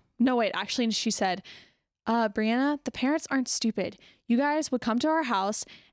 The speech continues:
and then you would leave together saying, 'Let's go home.' So it's not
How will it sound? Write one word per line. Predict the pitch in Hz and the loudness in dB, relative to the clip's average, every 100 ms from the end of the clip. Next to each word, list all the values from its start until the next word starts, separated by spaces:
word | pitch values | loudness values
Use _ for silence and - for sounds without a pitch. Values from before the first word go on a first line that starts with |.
| - | -4
and | 240 226 | 0 2
then | 220 | 4
you | 220 | 2
would | 214 190 208 | 2 0 0
leave | 311 247 | 0 0
together | - 233 262 226 190 - | 0 0 2 2 0 -2
saying, | - 247 226 226 - | -4 -2 0 -2 -2
'Let's | 359 392 | -2 -2
go | - 370 349 | 0 0 2
home.' | 349 392 226 - - _ _ _ | 2 2 0 -4 -12 _ _ _
So | - - 320 - | -4 0 0 -2
it's | 247 | 0
not | 311 339 302 | 0 2 -2